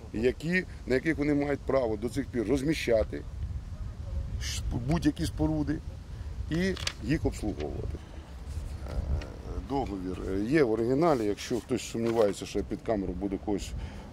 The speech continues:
обманювати. Підписаний він був в грудні дві тисячі сьомого року.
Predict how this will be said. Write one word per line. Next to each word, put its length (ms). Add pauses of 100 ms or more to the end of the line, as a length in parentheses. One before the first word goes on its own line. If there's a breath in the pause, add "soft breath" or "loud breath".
обманювати. 800 (320)
Підписаний 540
він 220
був 260 (460 loud breath)
в 100
грудні 300
дві 140
тисячі 280
сьомого 400
року. 340